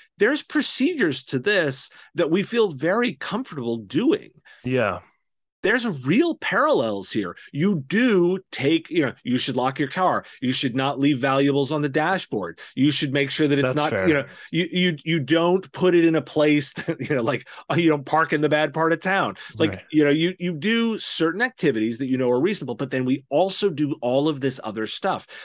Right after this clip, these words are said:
Speaker 1: And in cyber, we're, we're now looking at it from the perspective of, like, put all these crazy gadgets and configurations
Speaker 2: Yeah.
Speaker 1: and stuff like that. But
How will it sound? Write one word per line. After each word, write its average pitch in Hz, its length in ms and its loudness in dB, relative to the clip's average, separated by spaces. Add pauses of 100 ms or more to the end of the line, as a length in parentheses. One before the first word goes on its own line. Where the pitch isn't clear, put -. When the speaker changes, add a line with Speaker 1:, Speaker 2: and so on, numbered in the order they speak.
(140)
Speaker 1:
And 165 140 0
in 185 100 4
cyber, 185 600 2
we're, 139 280 2
we're 147 120 0
now 165 200 2
looking 165 340 0
at 135 80 2
it 139 80 0
from 135 140 -2
the 131 60 2
perspective 123 460 -2
of, 113 140 -2
like, 117 180 -4
put 311 180 0
all 196 140 2
these 127 180 0
crazy 233 580 -2
gadgets 165 600 0
and 135 180 -2 (200)
configurations 185 840 2
Speaker 2:
Yeah. 139 40 -8
Speaker 1:
and 135 80 -8
stuff 143 260 0
like 131 160 0
that. 123 240 0 (300)
But 190 180 0